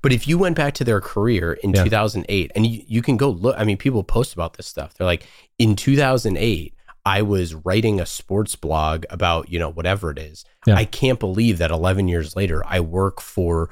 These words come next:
Speaker 1: the G M and the president of, you know, the, the Mavericks or whatever it
Speaker 2: You
Speaker 1: is."
Speaker 2: actually can believe it because when you understand how the mind works and how it manifests into the body and your actions, if you can think it, you can do it.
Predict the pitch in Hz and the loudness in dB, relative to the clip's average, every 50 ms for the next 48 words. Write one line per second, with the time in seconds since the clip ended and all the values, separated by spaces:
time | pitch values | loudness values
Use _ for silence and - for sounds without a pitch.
0 | - - - - 87 85 85 82 78 80 90 98 98 101 101 98 98 98 90 85 | -8 -16 -10 -4 -2 0 0 0 -2 -2 -4 -2 0 2 2 4 2 2 2 0
1 | 87 87 87 - - - - 101 95 90 90 85 90 87 82 80 - 87 90 87 | 0 -2 -2 -4 -4 -2 0 0 0 0 2 2 2 2 2 0 -2 0 0 0
2 | 87 85 80 - 85 85 82 78 78 78 - 76 78 80 76 69 - - - 85 | 0 -2 -2 -4 -6 -4 -4 -4 -4 -6 -8 -10 -12 -10 -12 -10 -6 -4 -2 0
3 | 90 95 113 104 80 71 - - - - 90 85 82 90 101 104 92 90 87 80 | 0 2 0 0 -2 -6 -10 -6 -4 -2 -2 0 2 2 2 2 2 2 2 4
4 | 82 120 139 143 160 170 - - 147 135 - - 165 170 160 131 113 101 85 87 | 4 6 6 6 4 2 0 -2 -4 -4 -2 0 0 0 0 0 -2 -4 -4 -6
5 | 90 - - 113 95 107 113 120 135 147 165 160 - - 143 131 123 120 110 107 | -10 -10 -8 -6 -2 0 0 2 2 2 0 0 0 2 4 4 4 4 4 4
6 | 107 110 110 113 113 107 98 101 117 117 - - 92 92 101 95 87 87 95 98 | 4 4 4 4 2 2 2 0 0 0 -2 0 2 2 2 2 2 2 2 2
7 | 113 - - 113 104 - - - 104 98 110 92 87 - - 82 80 90 101 117 | 2 2 0 -2 -2 -2 0 0 0 0 0 0 -2 0 0 0 2 2 2 2
8 | 147 160 131 95 87 85 - - 104 117 - - 175 180 170 - - - 104 - | 2 2 2 2 2 2 2 2 0 0 0 0 0 0 -2 -2 -4 -6 -4 -2
9 | - 139 156 - - 160 123 - - 151 170 - - 98 - - 110 120 - 113 | 0 0 0 2 2 0 2 2 2 0 0 2 0 -2 0 0 -2 -2 0 2
10 | 107 92 113 123 98 - | 2 2 2 0 0 -2